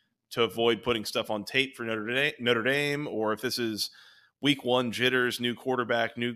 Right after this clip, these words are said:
new O C, like, everyone trying to figure it all out. I don't know what it was, but I, I came away from this very underwhelmed by N C State. Um, so we'll see. I, and, and thinking about, I picked N C State to be the number three team in the A C C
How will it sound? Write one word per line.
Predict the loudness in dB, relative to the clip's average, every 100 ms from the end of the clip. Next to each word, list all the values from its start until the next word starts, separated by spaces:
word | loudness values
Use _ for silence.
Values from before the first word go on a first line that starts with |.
| -6
new | -4 2
O | 2
C, | 0 -2 -2 0 0
like, | -2 -2
everyone | -2 -2 -4
trying | -4 -4
to | -4
figure | -4 -2 -4
it |
all | -4 0
out. | 2 4 2 0 -8 -20 -20 _ _ _ _ _ 4
I | 8
don't | 8
know | 8 4
what | 4 4
it | 2
was, | 0 0 0 -2 -6 -6
but | 0 2 2 0 0
I, | 0 0
I | -2
came | 0 2
away | 2
from | 0
this | -4 -8
very | -10 -4 2 4 4 0
underwhelmed | -2 -2 -2 -2 -2 -4 -8 -16 -10
by | -8 -8
N | -10
C | -10 -12
State. | -12 -12 -16 _ _ _ -12
Um, | -10 -8 -10 -16
so | -12 -6 -6 -8 -14 -10
we'll | -2 0 0
see. | 0 0 0
I, | 0
and, | -2 -4 -4 -6
and | -10 -2
thinking | -2 0 2
about, | 4 2 0 -18 -20 _ _ _
I | 2
picked | 4 4 4
N | 0
C | 0
State | -2 -2 -2
to |
be | -4
the | -4
number | -2 -2
three | -4 -6
team | -6 -6
in | -6
the | -8 -8
A |
C | -8
C | -8 -8 -10 -16